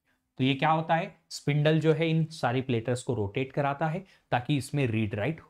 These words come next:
हो सके। अब रीड राइट होने के लिए हर एक सरफेस का अपना एक रीड राइट हेड पॉइंटर होता है, बहुत छोटा सा होता है, बहुत छोटा सा।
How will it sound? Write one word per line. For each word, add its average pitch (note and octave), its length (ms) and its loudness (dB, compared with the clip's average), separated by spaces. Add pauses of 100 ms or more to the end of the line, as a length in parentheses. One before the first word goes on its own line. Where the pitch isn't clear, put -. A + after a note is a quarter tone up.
हो A2 100 -4
सके। F#2+ 340 -10 (360)
अब C#3 120 4
रीड E3+ 300 4
राइट G3 340 4
होने F3 240 2
के F3+ 100 2
लिए D#3+ 340 2 (280)
हर G3+ 240 6 (140)
एक B3 220 4
सरफेस E3+ 600 -2
का G3 80 2 (160)
अपना E3 420 2
एक D#3 260 0
रीड B2+ 360 2
राइट D3+ 340 0
हेड C#3+ 240 -6
पॉइंटर A#2 380 -2
होता F#2+ 320 -8
है, F2+ 100 -18 (480)
बहुत F3+ 360 4
छोटा D3 340 -2
सा B2 140 -4
होता F#2 260 -8
है, - 60 -20 (600)
बहुत D3 360 0
छोटा G2+ 300 -10
सा। - 220 -20